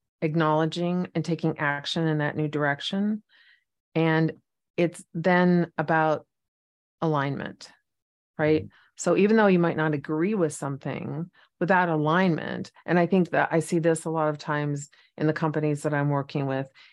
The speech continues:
Speaker 1: is that employees are shaking their head. They're saying yes, but they're actually, their body language and their,
Speaker 2: Uh-huh.
Speaker 1: <laughs> right? They're going, "There's no
Speaker 2: Yeah.
Speaker 1: freaking way I'm doing this." And they're really shaking their head no. So,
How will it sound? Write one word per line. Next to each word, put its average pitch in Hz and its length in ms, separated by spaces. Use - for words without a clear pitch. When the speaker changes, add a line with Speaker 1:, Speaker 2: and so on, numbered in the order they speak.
Speaker 1:
is 151 300
that 151 260
employees 170 580
are 143 240
shaking 156 480
their 139 140
head. 156 520
They're 151 140
saying 214 500
yes, 156 600
but 160 160
they're 160 220
actually, 156 560
their 147 200
body 160 360
language 139 500
and 151 260
their, 143 320
Speaker 2:
Uh-huh. - 160
Speaker 1:
<laughs> - 160
right? - 160
They're 196 200
going, 202 240
"There's 208 260
no 240 80
Speaker 2:
Yeah. 208 60
Speaker 1:
freaking - 460
way 190 220
I'm 180 220
doing 196 380
this." 170 300
And 185 140
they're 180 140
really 180 540
shaking 175 440
their 160 160
head 151 220
no. 185 500
So, 170 520